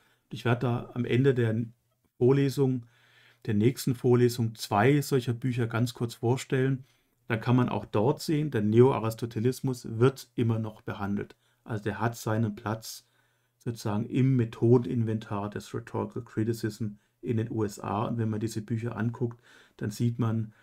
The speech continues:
das ist meistens die erste von sechs, sieben, acht, neun Methoden, die dort dann behandelt wird. Dass danach dann noch weitere Methoden in diesen Einführungen vorgestellt werden, zeigt aber, dass der Neoaristotelismus heute nicht mehr die einzige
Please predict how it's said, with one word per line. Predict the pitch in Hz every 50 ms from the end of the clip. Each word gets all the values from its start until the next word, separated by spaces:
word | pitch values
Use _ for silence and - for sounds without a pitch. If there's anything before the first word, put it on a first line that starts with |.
| _ _
das | - 131 120 131
ist | 123 120 -
meistens | 110 104 110 113 117 - 135 120 -
die | - - 107
erste | - 113 113 117 - - 123
von | 117 - - 110 110
sechs, | 107 - 110 107 107 -
sieben, | - - 117 110 117 120
acht, | - - - - -
neun | 104 101 101 101
Methoden, | 104 104 104 - - 107 107 107 113 110 104 104 - _ _ _ _ _ _ -
die | 120 113
dort | 117 110 95 98 101 -
dann | 107 98 98 101 101 - _
behandelt | - 113 98 104 110 110 107 101 - -
wird. | - 98 - - - _ _ _ _ _ _ _ _ _ _ _ _ _ _ _ _ _ _ _
Dass | - 131 117 -
danach | - 131 123 123 117 131 165 - -
dann | - 160 147
noch | 143 127 110 104
weitere | 107 104 123 151 151 196 196 185
Methoden | 185 180 180 - 151 160 170 170 175
in | 151 143 131
diesen | 147 147 131 - 147
Einführungen | 147 - 127 127 127 - - 143 131 131 120
vorgestellt | 117 120 131 131 143 156 143 - - 127 123 123 -
werden, | 123 110 107 123 135 151 131
zeigt | - - 113 107 120 127 - _ _ _ _ _ _ _ _
aber, | - 139 123 127 127
dass | 120 120 117 -
der | - 120
Neoaristotelismus | 113 110 110 113 117 123 - - 120 113 110 - - 120 117 - 120 117 117 117 - 120 113 -
heute | - 107 104 -
nicht | 113 113 113 113 - -
mehr | 120 113
die | 120 - - - -
einzige | 123 113 123 131 - - 123 113 117 101 -